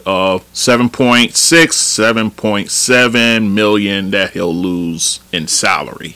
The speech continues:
And then not to mention the bonuses that he would have got if he was named All N B A or named to the All-Star team. This now puts him out of contention. The most games he can do, guys, for this season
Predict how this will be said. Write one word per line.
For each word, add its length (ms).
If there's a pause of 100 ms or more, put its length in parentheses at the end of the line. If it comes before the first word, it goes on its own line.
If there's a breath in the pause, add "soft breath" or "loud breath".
And 160
then 240
not 260
to 100
mention 720 (100)
the 100
bonuses 680
that 160
he 120
would 200
have 120
got 380
if 180
he 80
was 220
named 420 (140)
All 300
N 120
B 200
A 560
or 260
named 340
to 100
the 80
All-Star 520
team. 500 (460)
This 240
now 380
puts 320
him 180
out 180
of 80
contention. 680 (420)
The 100
most 320
games 320
he 80
can 180
do, 180
guys, 600
for 240
this 200
season 480